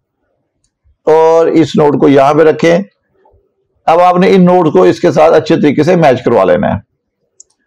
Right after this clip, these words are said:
ये देखें, ये मैंने इन पे मैच करवाया और इन नोड्स को भी इसी तरह से यहाँ पे मैच करवाएं।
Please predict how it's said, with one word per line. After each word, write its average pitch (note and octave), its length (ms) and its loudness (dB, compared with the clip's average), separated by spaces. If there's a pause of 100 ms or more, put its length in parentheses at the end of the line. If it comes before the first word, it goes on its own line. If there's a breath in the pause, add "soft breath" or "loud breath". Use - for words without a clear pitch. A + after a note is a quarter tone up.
(300)
ये B2+ 80 2
देखें, C3+ 280 -2 (400)
ये B2 200 0
मैंने C3 220 -2
इन C#3 200 -2
पे C3+ 60 0
मैच B2+ 240 0
करवाया D#3 440 0 (840)
और D3+ 760 0
इन E3 160 0
नोड्स D3 520 0
को C3 180 0
भी C#3+ 140 2
इसी C#3 340 0
तरह A#2+ 200 0
से E3+ 140 -2
यहाँ C3+ 240 2
पे A#2+ 120 0
मैच A2+ 260 0
करवाएं। D#3 340 0